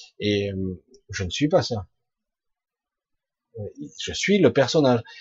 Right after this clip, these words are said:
Donc, quelque part, si je me délaisse du personnage, j'ai pas oublié qui j'étais, qui j'ai vécu,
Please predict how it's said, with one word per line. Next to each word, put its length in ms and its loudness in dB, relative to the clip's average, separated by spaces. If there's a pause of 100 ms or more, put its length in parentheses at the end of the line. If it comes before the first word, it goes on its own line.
(100)
Donc, 180 0
quelque 200 -2
part, 300 4
si 120 -2
je 100 2
me 120 4
délaisse 260 8
du 140 -2
personnage, 680 4 (540)
j'ai 180 0
pas 180 -4
oublié 540 0
qui 160 -6
j'étais, 440 -2 (680)
qui 120 0
j'ai 220 4
vécu, 540 0